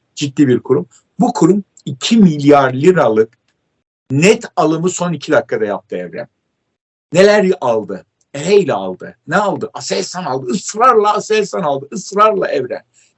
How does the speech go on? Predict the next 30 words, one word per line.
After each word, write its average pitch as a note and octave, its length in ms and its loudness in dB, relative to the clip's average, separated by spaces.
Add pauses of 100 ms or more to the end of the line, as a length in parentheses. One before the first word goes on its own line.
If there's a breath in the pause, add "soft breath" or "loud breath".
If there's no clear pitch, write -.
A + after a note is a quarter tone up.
(120)
Ne F#3 120 4
aldı? D#3+ 360 0
Enka E3+ 340 -4
Holding C3+ 580 -2
aldı. G2 400 -4 (560)
Ve E3 140 2
bunlara D3+ 380 0
bakıyoruz G2 520 -2
Evren. F2 300 -10 (500)
Ertesi A#3 540 0
günü F3 360 0 (480)
evet E3+ 340 4 (240)
yeniden G#3 420 0
borsa B2+ 440 -2
düşüşte - 420 -10
açtı. G#2 500 -8 (340)
Hem D#3 260 -4
de E3+ 60 -2
yüzde D3 420 -4
dörde D#3 300 2
yakın D3+ 380 0
düştü. A#2+ 440 0
Evet F3 340 2
artık D#3+ 480 -4
bitti C#3 320 -8
denildiği C#3+ 480 -2
noktada A#2+ 520 -4 (440 soft breath)
o F#3 240 4
aracı C3+ 400 -2
kurum A2+ 380 -8